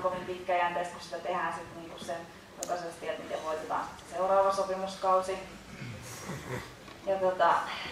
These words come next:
tosiaan monenlaisia ongelmia, mitä mä tosiaan aikaisemmin kävinkin läpi, niin liittyy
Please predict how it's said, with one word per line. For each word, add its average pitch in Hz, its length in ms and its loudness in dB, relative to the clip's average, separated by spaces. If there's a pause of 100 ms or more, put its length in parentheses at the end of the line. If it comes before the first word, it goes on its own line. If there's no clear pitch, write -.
(340)
tosiaan 254 500 6 (840)
monenlaisia 202 640 6
ongelmia, 180 340 0
mitä - 160 -6
mä - 100 -4 (100)
tosiaan - 320 -2
aikaisemmin 113 400 -6
kävinkin - 360 -8 (400)
läpi, 202 260 6
niin 175 160 -2
liittyy 185 340 2